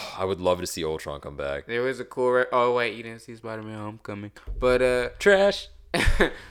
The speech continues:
Speaker 2: but anyways, I mean, I think Ultron will, uh,
Speaker 1: Spider-Man Homecoming.
Speaker 2: he said,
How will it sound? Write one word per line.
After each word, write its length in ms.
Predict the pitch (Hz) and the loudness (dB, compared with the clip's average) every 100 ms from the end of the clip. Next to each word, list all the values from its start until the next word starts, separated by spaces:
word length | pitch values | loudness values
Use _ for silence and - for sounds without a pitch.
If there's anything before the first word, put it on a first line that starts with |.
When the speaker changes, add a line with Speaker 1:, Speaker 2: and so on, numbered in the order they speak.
| - | -6
Speaker 2:
but 140 | 147 156 | 2 4
anyways, 540 | 160 147 135 131 127 | 6 6 6 6 4
I 80 | 131 | 2
mean, 140 | 131 | 2
I 60 | 131 | 2
think 220 | 135 127 | 0 0
Ultron 680 | 123 139 - 120 117 113 120 - _ _ | 2 2 2 0 2 -2 -8 -18 _ _
will, 280 | 123 113 104 | -6 -2 -2
uh, 340 | 76 95 80 - | -2 -2 -4 -8
Speaker 1:
Spider-Man 400 | - 87 92 95 | -6 -6 -4 -6
Homecoming. 440 | 95 87 - - - _ | -6 -8 -10 -14 -16 _
Speaker 2:
he 160 | - 139 | -8 -4
said, 240 | 151 139 | 2 4